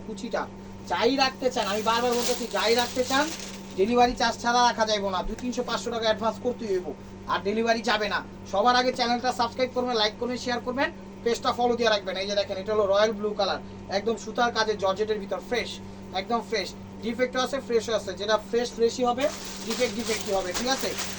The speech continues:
তারপরও যেগুলো ফ্রেশ যাবে, পরে দেখা যে বলবেন, "ভাই, এটা তো ফ্রেশ বলে দিছেন, এখন ডিফেক্ট আসছে", সেটার জন্য কর্তৃপক্ষ দায়ী না,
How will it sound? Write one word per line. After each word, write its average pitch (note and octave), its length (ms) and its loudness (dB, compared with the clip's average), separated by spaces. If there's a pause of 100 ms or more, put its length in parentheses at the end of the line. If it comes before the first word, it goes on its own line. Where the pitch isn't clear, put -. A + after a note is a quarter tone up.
তারপরও A3 440 6
যেগুলো B3 280 4
ফ্রেশ B3 340 2
যাবে, B3+ 220 6
পরে A#3+ 280 0
দেখা A#3+ 260 0
যে A#3+ 80 0
বলবেন, A#3+ 300 2
"ভাই, A#3+ 200 2
এটা B3+ 180 0
তো B3 160 2 (320)
ফ্রেশ A#3+ 220 6
বলে B3+ 220 2
দিছেন, B3 340 0
এখন A#3 220 0
ডিফেক্ট A#3+ 300 -2
আসছে", A#3+ 320 0 (280)
সেটার G#3 220 0
জন্য B3 200 2
কর্তৃপক্ষ B3 500 -2
দায়ী G#3 280 4
না, D#3 140 -6